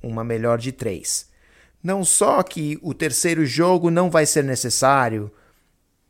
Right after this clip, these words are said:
e só, e só, realmente só vai ser necessário se fosse para evitar uma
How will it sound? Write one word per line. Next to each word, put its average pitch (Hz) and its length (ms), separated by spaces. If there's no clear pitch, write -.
e 143 260
só, - 340
e 180 140
só, 185 200
realmente 180 460
só 196 140
vai 175 140
ser 170 180
necessário 147 580
se 190 400
fosse 165 500
para 170 180
evitar 180 480
uma 131 300